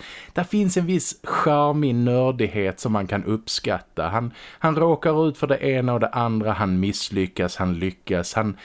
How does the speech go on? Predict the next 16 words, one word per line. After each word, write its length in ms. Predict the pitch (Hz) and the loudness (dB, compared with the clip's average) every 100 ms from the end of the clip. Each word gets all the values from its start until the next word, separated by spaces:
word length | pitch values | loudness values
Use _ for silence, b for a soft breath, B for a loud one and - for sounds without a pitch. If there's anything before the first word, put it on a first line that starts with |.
| B B | B B
han 120 | 123 | -2
känns 420 | - 160 139 101 | 0 2 2 0
mänsklig 920 | 104 95 135 101 87 - 139 117 87 | 0 2 4 2 0 -2 0 0 0
på 80 | 92 | -4
ett 100 | 87 | -4
helt 300 | 101 87 80 90 | -2 -2 -2 -4
annat 340 | 85 82 - | -2 -4 -6
sätt. 480 | - 101 71 - - B B B B - | -2 -2 -4 -12 -20 B B B B -2
Men 260 | 143 151 - | 0 0 0
hoppar 300 | 156 - 143 | 0 0 0
vi 140 | 139 | 0
till 160 | - 131 | 0 0
The 80 | |
Love 360 | 135 175 143 110 | 2 2 2 0
Guru 520 | 110 113 104 107 101 - | 0 2 2 2 0 -2
så 400 | - 131 123 | -4 0 0